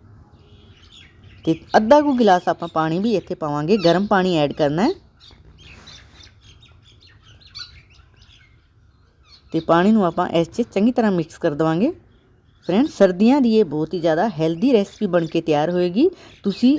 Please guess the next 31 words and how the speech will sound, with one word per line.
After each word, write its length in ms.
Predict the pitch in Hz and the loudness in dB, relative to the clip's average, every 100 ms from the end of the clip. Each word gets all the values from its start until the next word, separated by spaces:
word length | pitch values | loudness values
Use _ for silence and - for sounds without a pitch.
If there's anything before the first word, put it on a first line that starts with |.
| - | 2
ਇਹ 200 | 180 190 | 2 2
ਹਫ਼ਤੇ 320 | 165 - 190 | 0 0 0
ਵਿੱਚ 200 | 185 - | 0 0
ਦੋ 300 | 208 147 170 | -2 2 2
ਵਾਰ 220 | 165 185 175 | 4 4 2
ਬਣਾ 220 | 165 147 | -4 -4
ਕੇ 160 | 170 | -6
ਜ਼ਰੂਰ 400 | 143 143 147 214 | -8 -8 -4 -6
ਖਾਇਓ 280 | 247 240 247 | -2 2 2
ਜੇ, 140 | 262 302 | 2 -2
ਤੁਹਾਨੂੰ 300 | 180 160 151 | -2 -4 -4
ਬਹੁਤ 200 | 156 180 | -6 -4
ਹੀ 60 | |
ਜ਼ਿਆਦਾ 260 | 156 143 208 | -2 -2 -2
ਵਧੀਆ 380 | 165 156 190 196 | -4 -2 2 2
ਲੱਗੇਗੀ। 380 | 185 190 202 | 2 0 -2
ਤੇ 140 | 254 202 | 0 0
ਨਾਲੇ 220 | 165 165 - - - - - | 2 0 -2 -8 -10 -4 2
ਹੈਲਦੀ 300 | 180 180 233 | 2 4 4
ਵੀ 160 | 262 | 4
ਹੁੰਦੀ 280 | 226 190 220 | 2 0 0
ਹੈ 60 | 302 381 - 185 | 0 -2 -6 -8
ਤੇ 60 | |
ਸਿਹਤ 320 | 175 175 160 | 0 0 0
ਵਾਸਤੇ 340 | 185 185 - 190 | 0 0 0 -4
ਵੀ 100 | 240 | -2
ਬਹੁਤ 260 | 240 151 | -2 -4
ਹੀ 60 | 180 | -2
ਜ਼ਿਆਦਾ 260 | 160 151 247 | 0 0 0
ਵਧੀਆ 360 | 147 143 175 | -2 0 2
ਰਹੇਗੀ। 360 | 175 170 190 | 2 0 0